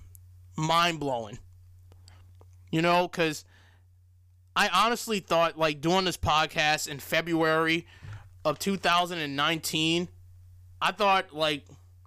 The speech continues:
this was just a podcast that I was gonna do for the sake of doing it, and, like, I went from recording in one take on Audacity to recording a two-parter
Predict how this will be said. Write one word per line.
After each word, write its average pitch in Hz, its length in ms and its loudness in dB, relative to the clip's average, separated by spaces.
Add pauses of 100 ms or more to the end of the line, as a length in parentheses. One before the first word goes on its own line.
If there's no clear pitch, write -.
(500)
this 185 180 0
was 180 120 -2
just 185 260 0
a 214 60 -4
podcast 175 640 0
that 156 100 0
I 156 60 4
was 156 140 -2
gonna 160 160 -2
do 147 580 0 (460)
for 165 140 -4
the 160 80 -2
sake 165 340 0
of 160 140 -4
doing 151 340 0
it, 151 180 0 (320)
and, 147 500 0 (420)
like, 156 200 0
I 160 100 0
went 165 260 -2
from 147 380 -2 (1080)
recording 202 500 2
in 165 200 -6
one 160 300 0
take 165 360 0
on 156 120 0
Audacity 156 680 0
to - 140 -2
recording 160 460 0
a 139 40 -10
two-parter 175 880 0